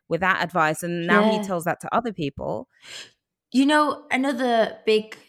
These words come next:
Speaker 2: thing I learned as well, which can be quite a young, sort of, you've got, like, one-sided situations when you're young, or you think you're, you know, big time when you're young. And I remember a boss of mine said to me once, "Make me a cup of tea."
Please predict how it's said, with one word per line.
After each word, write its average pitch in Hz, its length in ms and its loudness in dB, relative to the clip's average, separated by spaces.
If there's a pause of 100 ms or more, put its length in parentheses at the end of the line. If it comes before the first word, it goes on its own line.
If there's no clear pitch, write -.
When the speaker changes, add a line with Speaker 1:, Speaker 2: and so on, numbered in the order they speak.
(140)
Speaker 2:
thing 202 160 -2
I 190 80 0
learned 190 260 -4
as 190 120 -10
well, 196 420 0
which - 420 -4 (360)
can 262 200 0
be 262 80 0
quite 226 560 -2
a - 80 -8
young, 220 560 -4 (1000)
sort - 240 4
of, 247 120 4
you've 262 140 0
got, 302 100 0
like, 262 180 -2
one-sided 233 1000 2 (260)
situations 233 720 -2
when 208 120 -2
you're 202 120 -4
young, 208 340 0
or 190 80 2
you 196 120 -4
think 220 440 -4
you're, 202 560 -2
you 214 120 -6
know, 190 280 -6 (120)
big 196 200 -2
time 180 300 -4
when 180 140 -8
you're 180 120 -8
young. 180 380 -4
And 190 100 -4
I 190 60 0
remember 208 760 -2
a - 60 -8
boss 196 420 -4
of 185 120 -8
mine 180 400 -6 (440)
said 214 380 -2
to 190 100 -6
me 196 140 0
once, 175 400 -6
"Make 208 180 -4
me 196 120 -4
a - 20 -6
cup 196 200 -12
of 190 100 -8
tea." 190 480 -2